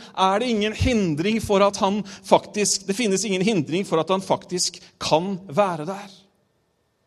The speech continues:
Og ved kongens bord, der er det overflod.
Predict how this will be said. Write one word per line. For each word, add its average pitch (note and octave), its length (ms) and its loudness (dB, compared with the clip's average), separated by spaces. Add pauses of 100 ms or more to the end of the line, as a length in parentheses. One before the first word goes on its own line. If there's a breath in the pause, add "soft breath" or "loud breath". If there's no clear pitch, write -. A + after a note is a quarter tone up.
(960)
Og C#3 100 -6
ved C#3+ 100 -8
kongens B2+ 400 -8
bord, B2+ 460 -8 (540)
der A2+ 160 -4
er G2 160 -6
det G#2 180 -8 (500)
overflod. G2 800 -10